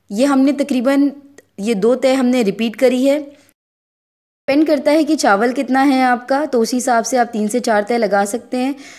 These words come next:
तो यहाँ पर जो है बाकी बचे हुए सारे अंडे डाल दिए हैं इस पे, आलू मसाला सब हो गया है। अब हम जो हमारे लास्ट के चावल हैं वो भी हम इस पे डाल देते हैं और धनिया पुदीना हमने थोड़ा सा रखा हुआ था वो हम ऊपर से लास्ट वाली तह पे डाल देंगे।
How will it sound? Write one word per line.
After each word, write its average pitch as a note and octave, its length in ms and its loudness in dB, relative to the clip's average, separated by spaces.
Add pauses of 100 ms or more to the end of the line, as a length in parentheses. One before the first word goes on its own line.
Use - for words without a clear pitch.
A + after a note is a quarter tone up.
(160)
तो A3 60 -2
यहाँ A3+ 340 2
पर B3+ 200 2
जो A3+ 160 0
है A#3+ 240 0
बाकी G3+ 340 -2
बचे A3 240 -2
हुए A3+ 100 0
सारे A3 240 0
अंडे G#3 220 -2
डाल A3 220 2
दिए A3+ 180 -4
हैं A#3 160 -2
इस A#3 120 -6
पे, B3 220 0
आलू G3 340 0
मसाला G#3+ 360 -2
सब G#3+ 260 -6
हो A3+ 100 -2
गया A3+ 220 -2
है। B3+ 100 -4 (400)
अब G3+ 120 0
हम A#3+ 200 2
जो B3+ 120 0
हमारे A3 340 0
लास्ट G#3 320 0
के A#3 60 -6
चावल A3 340 0
हैं G#3+ 60 -2
वो F#3 120 -2
भी G3+ 100 -2
हम A3+ 120 0
इस A3 80 -6
पे A#3 120 -4
डाल G#3+ 220 0
देते G#3+ 260 -2
हैं C#4+ 100 -4 (380)
और G#3 100 0
धनिया A#3 340 0
पुदीना A#3 340 -2
हमने A3+ 240 -2
थोड़ा G#3 220 0
सा G3+ 120 -2
रखा G3 260 -2
हुआ G3 220 2
था C#4 260 -4 (280)
वो G#3+ 180 0
हम A#3+ 200 2
ऊपर G#3 240 0
से D4 380 -4 (300)
लास्ट G#3 300 0
वाली G#3+ 140 0
तह G#3 200 -2
पे A3+ 140 -2
डाल F#3+ 240 2
देंगे। D#3+ 360 -4